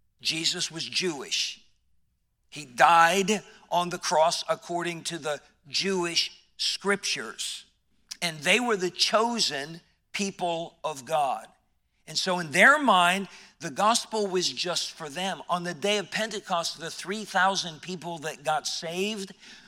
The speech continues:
were either Jewish people by blood, or the Bible says they were proselytes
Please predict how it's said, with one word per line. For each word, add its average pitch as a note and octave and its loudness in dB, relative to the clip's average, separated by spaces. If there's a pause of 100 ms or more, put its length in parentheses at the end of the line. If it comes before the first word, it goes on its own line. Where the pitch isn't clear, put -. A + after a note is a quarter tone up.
(100)
were D#3+ 2
either E3 4
Jewish A#3 -2
people G#3+ -6
by D3+ 4
blood, E3 2 (540)
or D3+ -2
the D3+ -6
Bible F3 4
says F#3 -2
they F3+ -4
were F3+ -4
proselytes D3 0